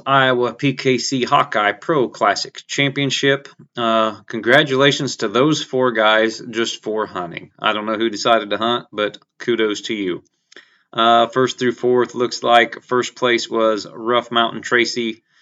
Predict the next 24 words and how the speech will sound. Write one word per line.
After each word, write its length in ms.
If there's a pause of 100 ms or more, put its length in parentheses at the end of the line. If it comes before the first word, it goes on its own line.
(240)
Mister 220
Byron 400
Walker. 580
Second 440
place, 360 (140)
Condra's 560
Little 560
Lizzie, 640 (440)
Gage 320
Wood. 460 (480)
Third 260
place, 420
B 300
T 260
O, 300
Jacob 360
Bingham. 440 (340)
And 300
in 180
fourth 400
place, 420 (180)
Pepper's 520 (240)
Half-Breed 720
Ace, 440